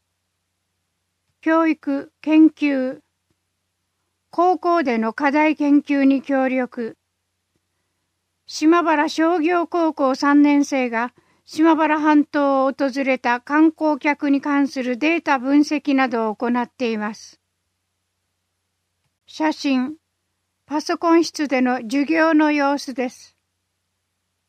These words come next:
観光地域づくり、島原半島ユネスコ世界ジオパーク、ガイドの会の発足。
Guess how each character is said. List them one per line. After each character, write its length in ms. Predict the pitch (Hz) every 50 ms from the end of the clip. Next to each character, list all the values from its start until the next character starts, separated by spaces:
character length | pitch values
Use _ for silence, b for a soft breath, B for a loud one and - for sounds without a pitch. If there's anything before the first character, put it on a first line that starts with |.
| _ _ _ _ _ _ _ _ _ _ _ _ _ _ _ _ _ _
観 280 | - - 311 330 339 320
光 300 | - - 320 320 320 -
地 220 | - - 339 349
域 180 | 320 - 330 320
づ 140 | 269 285
く 160 | - - 285 226
り、 260 | 208 208 - - _ _ _ _ _ _ _ _ _ _ _ _ _ _ _ _ _ _
島 340 | - - - 294 311 330 339
原 280 | 339 339 320 320 320
半 240 | 302 311 330 320 302
島 240 | - - 320 302 311
ユ 140 | 302 302 294
ネ 140 | 294 294 311
ス 140 | 302 -
コ 160 | - 285 269 269
世 200 | - 339 339 320
界 220 | - 330 320 302
ジ 160 | 220 254 262
オ 140 | 254 285 285
パ 220 | - - 262 254
ー 40 | 254 -
ク、 300 | - 254 233 247 320 _ _ _ _ _ _ _ _ _ _ _ _ _ _ _
ガ 220 | 233 262 294 339
イ 80 | 370 311
ド 140 | 359 339 311
の 100 | 320 302
会 260 | - 277 285 277 269
の 160 | 247 226 220
発 260 | 214 226 240 220 _ -
足。 400 | - 262 254 _ - 240 156